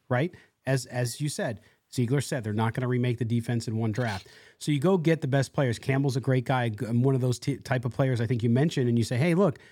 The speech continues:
yeah, bring him in," and then you supplement that later on with a starter next year or whatever, free agency, and then you have a pretty good lineup because then you're able to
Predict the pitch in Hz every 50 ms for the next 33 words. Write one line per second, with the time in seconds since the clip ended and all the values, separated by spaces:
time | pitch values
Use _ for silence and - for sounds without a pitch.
0 | - _ _ 180 185 147 120 - - 165 190 202 170 143 156 196 202 180 156 147
1 | 135 - - - _ _ - 151 147 147 151 156 156 147 147 139 - - - 202
2 | 202 - 214 160 139 131 123 - 139 127 120 120 139 139 131 127 143 180 214 196
3 | 151 135 127 127 127 123 123 113 113 - - - 180 220 240 190 143 123 123 123
4 | 123 - - _ _ _ _ _ - 131 131 - - - - 135 135 131 127 120
5 | 117 104 117 113 120 117 131 170 160 123 113 113 110 - - - 131 131 165 180
6 | - 165 135 - 135 120 117 113 - - - - _ - - 143 147 160 185 202
7 | 202 175 139 143 139 123 117 - - 165 139 123 113 135 127 113 120 127 147 170
8 | 143 113 107 - - 131 113 - 139 143 143 139 131 127 135 127 127 127 - -
9 | 131 117